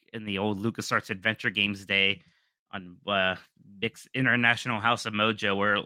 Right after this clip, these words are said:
lot of us had our own Monkey Island fan sites, and then we got into, uh, I R C chat channels and talked about the game, and sometimes a voice actor might even show up in there from the game. So I, I've been, I've been in this game too long. I can remember, like, the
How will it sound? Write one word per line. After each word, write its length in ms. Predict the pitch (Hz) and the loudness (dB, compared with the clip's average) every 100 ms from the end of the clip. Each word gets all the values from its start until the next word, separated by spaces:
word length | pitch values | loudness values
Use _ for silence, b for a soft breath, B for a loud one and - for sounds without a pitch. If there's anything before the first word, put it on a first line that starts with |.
| - | 0
lot 180 | 110 | 0
of 120 | 110 113 | 0 -4
us 140 | - | -2
had 100 | 117 | 2
our 140 | 107 - | 2 2
own 200 | 117 110 | 2 2
Monkey 400 | 104 107 - 117 | 2 0 0 0
Island 240 | 113 101 | 2 0
fan 300 | - 107 110 | 0 0 0
sites, 320 | 110 98 98 113 | -2 -2 -2 -2
and 80 | |
then 80 | 107 | -2
we 80 | 107 | 0
got 180 | 117 104 | 2 2
into, 340 | 101 - 113 | 0 -8 0
uh, 120 | 98 95 b b b | 2 0 b b b
I 160 | 131 147 | 2 4
R 140 | 135 | 2
C 340 | 120 - 156 120 | -2 -4 -4 -4
chat 440 | - - 139 139 | -4 4 4 4
channels 480 | - 127 107 104 98 | -2 -6 -4 -8 -10
and 100 | 98 | -8
talked 260 | 110 107 - | -4 -4 -4
about 280 | 101 110 | 0 0
the 100 | 104 | 0
game, 540 | 101 107 113 110 107 98 | 0 2 2 2 -2 -4
and 200 | 98 98 _ | -6 -6 _
sometimes 440 | 127 107 107 101 | -8 -4 -4 -2
a 140 | 98 87 b b b 95 | -4 -4 b b b -4
voice 260 | 113 120 117 | 0 0 0
actor 300 | 101 123 110 | -2 -2 -2
might 200 | 104 104 | 0 -2
even 180 | 101 | -4
show 260 | 101 - 104 | -4 0 2
up 140 | 98 | 2
in 60 | 101 | 0
there 120 | 104 | -2
from 160 | - 104 | -2 -6
the 60 | |
game. 240 | 95 104 98 | -2 -2 -2
So 100 | 107 | 0
I, 140 | 113 b b b | 0 b b b
I've 100 | 139 | 4
been, 140 | 170 | 6
I've 180 | 147 175 | 6 6
been 120 | 170 | 4
in 120 | 160 156 | 2 0
this 140 | 139 | 0
game 220 | 160 135 | 0 0
too 260 | 117 170 143 | 0 2 4
long. 360 | 123 117 104 | 4 4 4
I 100 | 101 | 2
can 220 | 117 131 110 | 0 0 2
remember, 600 | 110 113 110 113 107 - _ _ _ | 2 2 4 6 6 2 _ _ _
like, 180 | 117 | -6
the 100 | - | -4